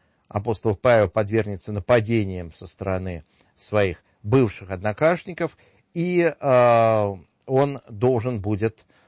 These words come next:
а, оказаться под стражей, отправиться в Рим, где он и примет мученический конец. То есть в Ефес он больше не вернется. И он обращается к пресвитерам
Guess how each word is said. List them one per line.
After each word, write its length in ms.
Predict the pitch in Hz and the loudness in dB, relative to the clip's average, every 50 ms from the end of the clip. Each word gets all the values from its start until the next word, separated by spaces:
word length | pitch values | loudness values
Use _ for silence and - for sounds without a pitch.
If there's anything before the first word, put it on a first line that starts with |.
| _ _ _ | _ _ _
а, 180 | - - 101 98 | -10 -6 -6 -6
оказаться 800 | - - 104 - 113 107 98 117 110 101 90 - - 92 90 _ _ _ _ _ _ | -6 -8 -6 -2 -2 -2 0 2 0 0 0 -4 -10 -12 -12 _ _ _ _ _ _
под 200 | - 110 107 - | -4 -4 -4 -4
стражей, 600 | - - - 127 135 156 185 190 156 160 156 139 | -4 -8 -4 0 0 2 0 0 -2 -2 -2 0
отправиться 680 | 120 110 101 - - 110 107 101 92 90 - - - 95 | 0 -2 -2 -4 -4 0 0 0 0 -2 -8 -12 -12 -8
в 80 | 90 107 | -6 -6
Рим, 260 | 117 147 180 165 143 | -6 -6 -6 -8 -10
где 180 | 113 101 127 | -8 -4 -4
он 140 | 143 143 127 | -2 -2 -2
и 60 | 120 | -4
примет 340 | 101 - 117 110 101 101 - | -4 -4 -6 -4 -4 -6 -6
мученический 680 | 104 104 98 92 - - 98 87 - - - _ - | -6 -6 -6 -6 -8 -12 -14 -14 -14 -20 -20 _ -16
конец. 360 | 101 - 123 123 113 92 76 - | -6 -4 -4 -4 -4 -6 -12 -12
То 100 | - 92 | -14 -14
есть 120 | 90 - 120 113 _ | -14 -14 -16 -16 _
в 100 | 104 98 | -16 -12
Ефес 400 | 101 110 117 - 180 170 - - | -8 -8 -6 -4 -4 -6 -6 -6
он 100 | 131 117 | -6 -4
больше 360 | 113 135 135 120 - 147 135 _ _ _ _ _ _ _ _ - | -2 -2 -2 -2 -4 -8 -8 _ _ _ _ _ _ _ _ -2
не 160 | 120 139 147 | 0 2 4
вернется. 580 | 135 143 135 139 147 131 101 - - - - _ _ _ _ _ _ _ _ _ _ _ _ _ _ _ - - - - - _ - _ - | 4 2 2 4 2 2 2 0 -4 -20 -20 _ _ _ _ _ _ _ _ _ _ _ _ _ _ _ -20 -20 -20 -20 -20 _ -20 _ -10
И 200 | 170 180 202 202 - | -6 -4 -4 -4 -2
он 160 | - 170 170 170 | 0 0 0 2
обращается 760 | 156 139 147 139 120 - - 156 156 151 135 - - 151 131 | 2 2 2 2 0 0 0 0 0 0 -2 -2 -4 -4 -4
к 300 | - - 135 139 139 131 _ | -2 0 2 2 2 0 _
пресвитерам 840 | - 139 131 113 - - 113 110 104 95 - 107 104 107 104 98 | -2 -2 -2 -2 -4 -4 -4 -2 -2 0 -2 0 0 0 -2 -4